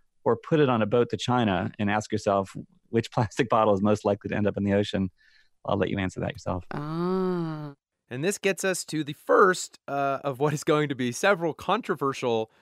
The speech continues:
Speaker 3: Thomas Kinnaman ideas. And we're just gonna save you the Googling. You can email us your complaints
Speaker 2: <laughs>
Speaker 3: to planetmoney at N P R dot O R G.
Speaker 2: But hear Thomas out, okay? He is an environmental economist. He is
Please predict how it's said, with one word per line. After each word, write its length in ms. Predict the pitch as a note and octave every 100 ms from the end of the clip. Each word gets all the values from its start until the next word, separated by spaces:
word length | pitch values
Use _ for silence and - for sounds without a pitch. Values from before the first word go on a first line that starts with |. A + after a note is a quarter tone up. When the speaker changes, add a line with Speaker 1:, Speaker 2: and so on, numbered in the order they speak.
| _ _ _
Speaker 3:
Thomas 380 | - C3+ B2+ -
Kinnaman 420 | B2 G2+ F2+ E2
ideas. 460 | E2+ D#2+ C2+ -
And 120 | - A2+
we're 100 | F#3
just 100 | D#3+
gonna 100 | A2+
save 360 | - C3 D#3 D#3
you 200 | E3 E3
the 100 | D3+
Googling. 500 | C#3 B2 G2+ F2+ E2+
You 100 | C3+
can 240 | B2 G2+ F2+
email 320 | C#3+ D3+ D3+
us 180 | D3 C#3
your 100 | D3
complaints 640 | D#3 E3 E3+ F#3+ F#3+ - - C#4+
Speaker 2:
<laughs> 180 | - -
Speaker 3:
to 200 | - A#2
planetmoney 600 | G#2+ C#3 D3+ D3 D3+ D3
at 220 | B2+ C3 A#2+
N 160 | A#2
P 120 | A#2 G#2+
R 180 | G2
dot 180 | F#2+ F#2 -
O 140 | F2+
R 180 | - D#2
G. 140 | - - - - _
Speaker 2:
But 240 | C#4 C4+
hear 400 | - - D#4 F4
Thomas 400 | F4 B3+ A3 G#3
out, 260 | - C3 -
okay? 200 | E3+ G3
He 180 | A3 C#4+
is 80 | D4
an 140 | C#4+
environmental 1040 | D#4 C4 G#3 A#3 B3+ C4 A3 G3 G3 G3+ -
economist. 520 | - F3+ - B3 -
He 160 | - C4
is 200 | - D4+